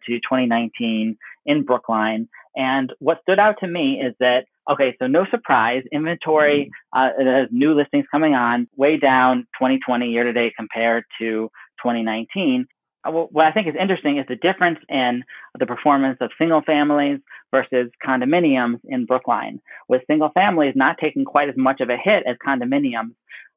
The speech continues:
uh, both in the number of listings that have come to market and the number of listings that have gone under agreement or sold compared to the same period i-, in the prior year in twenty nineteen. So if we look at single families, how many have actually been listed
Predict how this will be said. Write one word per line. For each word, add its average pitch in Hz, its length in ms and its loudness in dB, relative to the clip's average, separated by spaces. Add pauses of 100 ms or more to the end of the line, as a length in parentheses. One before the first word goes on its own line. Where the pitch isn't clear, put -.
uh, 117 100 -2
both 160 300 2
in 139 180 0
the 123 80 0
number 131 240 2
of 117 100 0
listings 123 500 -2 (340)
that 117 80 -2
have 110 180 -4
come 156 160 0
to 160 80 -2
market 156 420 2
and 139 220 2
the 135 60 4
number 127 220 2
of 113 60 -2
listings 123 440 -4
that 120 80 -4
have 110 240 0 (180)
gone 123 160 0
under 120 180 0
agreement 113 360 -2
or 107 100 -4 (100)
sold 113 440 2 (320)
compared 131 400 0
to 117 60 -8
the 117 180 -2
same 135 180 4
period 120 400 0
i-, 135 140 -6
in 123 80 -8
the 117 100 -8
prior 113 260 2
year 117 140 0
in 107 80 -2
twenty 113 220 -4
nineteen. 110 540 -4 (920)
So 127 160 4
if 123 140 -2
we 143 80 2
look 151 160 2
at - 120 -2
single 139 240 0
families, 147 520 0
how 127 180 2
many 127 320 -2
have 120 100 0
actually 117 300 -2
been 113 300 -4
listed 107 380 -4